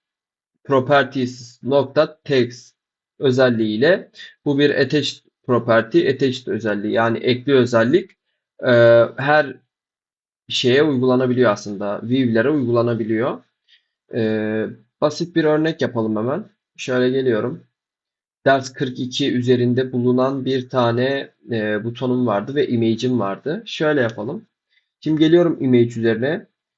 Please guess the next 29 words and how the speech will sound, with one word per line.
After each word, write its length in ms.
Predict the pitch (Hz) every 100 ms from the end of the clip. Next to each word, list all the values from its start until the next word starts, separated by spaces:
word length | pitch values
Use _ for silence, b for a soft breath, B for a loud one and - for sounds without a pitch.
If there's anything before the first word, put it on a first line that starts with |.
| _ _ _ -
E, 360 | 113 107 104 107 _
tool 440 | - 165 165 170 175 _
tip 300 | - 143 139 _
properties 1120 | - 143 127 147 147 147 143 135 123 - - _ _ _ _ _ _ _ _ -
text 380 | 147 139 - -
diyorum 460 | 117 110 135 170 _
ve 180 | 143 143
içerisine 480 | 139 143 127 123 143
gördüğünüz 460 | 135 127 131 139 131
gibi 220 | 127 127
text 280 | 143 135 120
alıyor. 380 | 98 117 147 - _ _ _ _ _ _ -
Bu 420 | 147 156 147 - _ _ _ _ _ 131
bir 520 | 127 135 139 - - 123
resimdir 760 | 123 127 - 160 151 117 101
diyorum. 460 | 101 98 101 135 175 _ _ _ _ _ _ _ _ -
Ardından 680 | 139 147 147 147 147 147 147
şunu 280 | - 143
şöyle 300 | 139 143 135
copy 240 | 135 135 143
paste 340 | 143 147 -
alıyorum. 400 | 143 143 127 151
Bir 80 | 151
de 120 | 139
butonun 340 | 131 139 143 135
üzerine 280 | 127 113
getiriyorum. 600 | 104 104 110 104 104 156 -
Şu 100 | -
şekil. 360 | 110 - 151